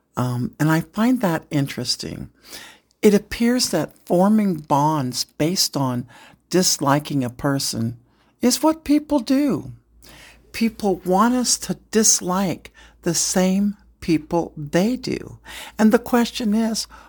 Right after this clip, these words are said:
why does an action such as negativity about other people increase our connections?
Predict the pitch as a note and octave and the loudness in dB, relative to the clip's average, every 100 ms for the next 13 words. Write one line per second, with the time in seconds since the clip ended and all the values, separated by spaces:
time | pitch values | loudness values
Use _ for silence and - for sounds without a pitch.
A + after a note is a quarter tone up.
0 | - - F3 B3 C#4+ A#3 G#3 - D#3+ - | -10 0 2 2 0 0 0 0 -4 -2
1 | D#3 E3 - - E3+ E3 E3 D#3 - C#3+ | -2 -2 -4 -4 -4 -4 -6 -6 -4 -4
2 | C#3 - - - _ D#3+ E3 F3 E3+ E3 | -4 -10 -20 -20 _ 2 2 0 -2 -4
3 | D3+ C#3+ C#3 - C#3+ D3+ C3+ C3+ - _ | -2 -2 -2 -4 -4 -2 -2 -4 -10 _
4 | F3+ D4+ C#4+ - C#3 - C3+ C#3+ - - | 2 2 -2 -4 -8 -6 -8 -10 -14 -20
5 | _ _ F3+ F3+ - G3 D3+ - D3 D#3+ | _ _ -2 -2 -2 -2 0 -2 0 0
6 | - G3 F#3+ A#3 - - - - - | 0 0 2 0 -6 -8 -8 -6 -8